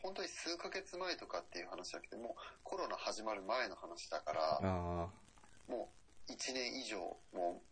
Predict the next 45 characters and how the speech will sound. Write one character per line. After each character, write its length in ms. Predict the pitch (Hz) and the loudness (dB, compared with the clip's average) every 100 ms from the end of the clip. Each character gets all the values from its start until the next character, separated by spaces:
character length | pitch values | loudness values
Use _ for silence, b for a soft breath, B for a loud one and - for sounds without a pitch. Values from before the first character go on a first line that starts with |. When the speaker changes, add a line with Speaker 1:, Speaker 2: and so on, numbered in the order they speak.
| - | -4
Speaker 1:
前 240 | 110 117 95 | 2 2 2
の 100 | 78 | -2
話 420 | - 90 - 92 | -4 -2 -2 -2
に 100 | 87 | 2
は 140 | 76 | 2
な 120 | 87 | 4
っ 80 | 104 | 2
て 100 | - | 2
し 160 | 85 82 | -4 4
ま 100 | 85 | 2
う 80 | - | 4
け 100 | - | 0
ど、 300 | - - - | 4 2 2
Speaker 2:
う 60 | 104 | 2
ん。 280 | 95 85 - - - - B B B B B B B B B B - - | 2 0 -8 -16 -18 -4 B B B B B B B B B B -20 -6
Speaker 1:
な 80 | - | 0
ん 20 | 135 | 4
か 60 | |
ね、 180 | 92 87 - - - | 6 6 4 0 -6
そ 200 | - 104 | -2 -2
れ、 100 | 110 | 2
ま 120 | 127 | 4
あ、 180 | 98 - | 4 2
確 180 | - - | 0 2
か 60 | 104 | 2
に 60 | |
値 100 | 95 | 0
段 160 | 101 143 | 0 2
設 180 | - - | 0 -2
定 100 | - | -4
っ 20 | |
て 140 | - - | -4 2
安 280 | 80 - - | 2 2 -2
く 120 | - | -2
て、 100 | 87 78 - - | 0 0 0 6
Speaker 2:
あ 640 | 98 90 85 82 82 80 | 8 10 8 4 2 -2
あ。 60 | 85 - - - - - - | -6 -14 -20 -20 -20 -20 -2
Speaker 1:
だ 100 | 127 | 0
い 60 | 131 | 2
た 160 | 135 | 2
い 60 | 131 | 2
そ 160 | 127 120 | 2 -2
の 100 | 117 | 0
セ 220 | - | 2
ッ 80 | 143 | 2